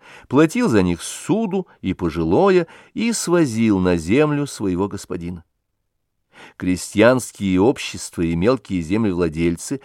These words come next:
лишаясь тяглецов и рабочих рук, старались силой удержать их.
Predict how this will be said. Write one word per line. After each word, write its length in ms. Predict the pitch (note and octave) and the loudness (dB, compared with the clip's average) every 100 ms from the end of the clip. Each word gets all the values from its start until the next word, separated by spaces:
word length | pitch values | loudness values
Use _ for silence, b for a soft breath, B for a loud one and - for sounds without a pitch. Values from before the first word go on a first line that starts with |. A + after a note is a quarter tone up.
| B F#2+ | B -6
лишаясь 640 | F#2 - G#2+ B2+ A2 - | -4 0 4 4 4 -2
тяглецов 800 | - E2+ F2 D#2+ - G2+ B2+ - | -6 -4 -4 -6 -4 2 2 0
и 40 | F2+ | -4
рабочих 540 | E2+ E2+ - E2+ - | -2 -4 -6 -12 -6
рук, 300 | F#2+ C3+ - B B | -2 -2 -4 B B
старались 580 | - - A2 G3 G#3 G3+ | -10 0 2 4 2 -2
силой 520 | - - A#3 A3+ G#3 | -8 -6 -2 0 0
удержать 580 | F#3 D#3 D3+ A#2 A2 - | -2 -2 -2 0 -2 -2
их. 180 | - | -16